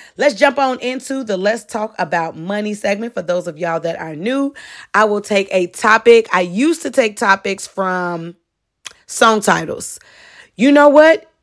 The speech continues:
Today's is a song title. I almost forgot. <laughs> Here I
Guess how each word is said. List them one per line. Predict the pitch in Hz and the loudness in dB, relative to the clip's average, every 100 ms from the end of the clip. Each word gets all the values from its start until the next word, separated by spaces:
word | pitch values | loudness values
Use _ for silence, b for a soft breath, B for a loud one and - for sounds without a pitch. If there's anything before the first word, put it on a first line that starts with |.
| _ | _
Today's | - 302 311 349 370 330 | 0 4 6 6 4 2
is | 381 427 | 4 6
a | 415 415 - | 4 2 2
song | 415 440 440 392 | 4 4 2 2
title. | 403 415 415 | 2 4 2
I | 415 392 370 - 381 | 0 0 -2 -2 -2
almost | 359 349 | -4 -8
forgot. | 339 311 349 330 - - | -10 -6 -4 -4 -4 -8
<laughs> | - - - - 1077 381 - - - - - - 440 - - - - - - B B - | -16 -18 -10 -4 0 2 0 -2 -4 -2 -4 -2 -4 -4 -6 -8 -4 -8 -8 B B -12
Here | 349 | -4
I | 339 | 0